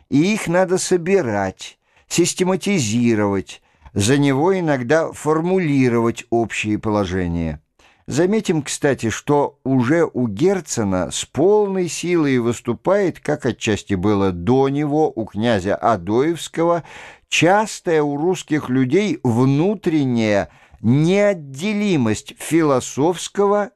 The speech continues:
и художественного мышления, что мы найдем позже у Толстого, Достоевского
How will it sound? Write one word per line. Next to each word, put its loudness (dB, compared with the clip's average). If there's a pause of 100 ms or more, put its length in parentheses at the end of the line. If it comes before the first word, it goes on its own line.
(120)
и 0
художественного 0
мышления, 0 (240)
что -2
мы 0
найдем 0
позже -2
у 2
Толстого, -2
Достоевского -2